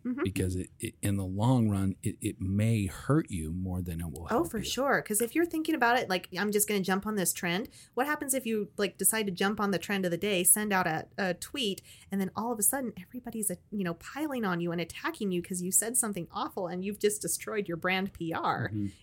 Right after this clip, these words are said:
Speaker 1: you know? So
Speaker 2: And you can do it
Speaker 1: Yeah.
Speaker 2: just
Speaker 1: Oh,
Speaker 2: like that.
Speaker 1: just in an instant. Ev-, all the brand trust you've built up can be gone in a second.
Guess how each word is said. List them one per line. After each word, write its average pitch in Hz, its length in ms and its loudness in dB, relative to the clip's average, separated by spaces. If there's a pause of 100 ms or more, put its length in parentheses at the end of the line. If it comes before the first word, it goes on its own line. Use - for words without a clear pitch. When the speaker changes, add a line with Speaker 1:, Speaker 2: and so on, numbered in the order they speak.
Speaker 1:
you 214 100 0
know? 180 240 2
So 226 240 4 (220)
Speaker 2:
And 117 120 8
you 127 80 10
can 110 140 6
do 120 160 10
it 104 60 6
Speaker 1:
Yeah. 87 140 -4 (520)
Speaker 2:
just 117 260 10
Speaker 1:
Oh, 113 40 4
Speaker 2:
like 101 180 4
that. 92 160 2
Speaker 1:
just 208 260 6
in 196 120 2
an 175 80 0
instant. 156 440 -2
Ev-, 226 280 8
all 247 180 8
the 269 80 10
brand 240 320 6
trust 226 320 2
you've 233 140 -6
built 208 200 4
up 214 220 2
can 196 240 -2
be 175 180 -4
gone 175 520 0
in 165 200 -4
a - 60 -6
second. - 580 2